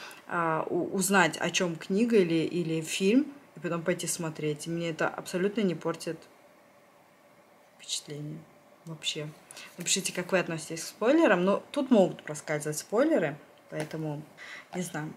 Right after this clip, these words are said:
предупреждать, не предупреждать, напишите. А,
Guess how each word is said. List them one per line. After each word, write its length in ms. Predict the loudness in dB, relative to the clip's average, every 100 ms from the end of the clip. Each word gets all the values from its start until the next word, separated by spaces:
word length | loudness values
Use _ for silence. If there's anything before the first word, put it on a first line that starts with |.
| -12
предупреждать, 720 | -12 -12 -8 -8 -4 -4 -4
не 80 | -10
предупреждать, 680 | -10 -14 -10 -6 -2 -2 -2
напишите. 560 | -2 0 0 -2 -10 -14 -10 -10 -6 -4 -4 -2
А, 480 | 4 6 8 8